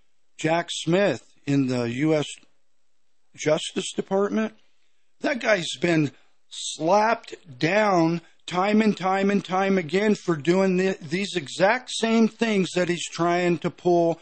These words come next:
with Donald Trump. He did the same thing down in Georgia with the other, uh, election,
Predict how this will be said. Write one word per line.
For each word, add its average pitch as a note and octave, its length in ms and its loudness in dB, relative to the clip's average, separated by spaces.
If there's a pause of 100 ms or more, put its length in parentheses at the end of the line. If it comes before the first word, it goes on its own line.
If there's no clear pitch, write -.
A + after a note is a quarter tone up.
(260)
with E3+ 200 -2
Donald C#3+ 400 0
Trump. F3 360 -2 (320)
He E3+ 100 -2
did F3 220 0
the G3 60 0
same G#3 360 0
thing G#3 280 2
down G#3 280 2
in G3+ 160 2
Georgia E3 560 2
with C3 240 -2
the D#3+ 160 0
other, D#3 360 0 (800)
uh, B2 400 -2
election, C3 840 0